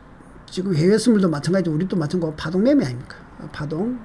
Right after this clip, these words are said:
그래서 이 파동에서, 어,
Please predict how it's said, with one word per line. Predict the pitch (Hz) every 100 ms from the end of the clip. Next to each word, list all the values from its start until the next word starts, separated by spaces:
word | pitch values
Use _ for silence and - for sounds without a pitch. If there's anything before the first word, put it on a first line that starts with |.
| -
그래서 | - 151 165
이 |
파동에서, | 147 151 156 220 180 147 180 233
어, | - - - - - - - - - - -